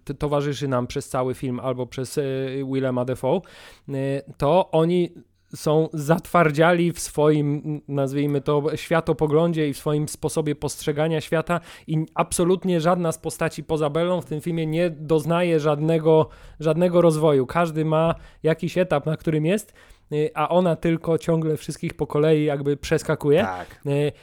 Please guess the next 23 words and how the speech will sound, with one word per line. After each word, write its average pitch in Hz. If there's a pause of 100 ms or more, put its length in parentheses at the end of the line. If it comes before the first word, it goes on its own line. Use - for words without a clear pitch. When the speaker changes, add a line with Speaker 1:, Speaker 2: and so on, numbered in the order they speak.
(340)
Speaker 1:
i 165
to, 170 (240)
w 143
jaki 170
sposób 175 (360)
ten 147
jej, 143 (720)
y, 151
właśnie 147
rozwój 147
i, 131 (280)
y, -
skomplikowanie 165
osobowości 147
wpływa 151 (240)
na 143
jej 147
relacje 151
z 147
innymi 147
ludźmi, 160
a 143
także 147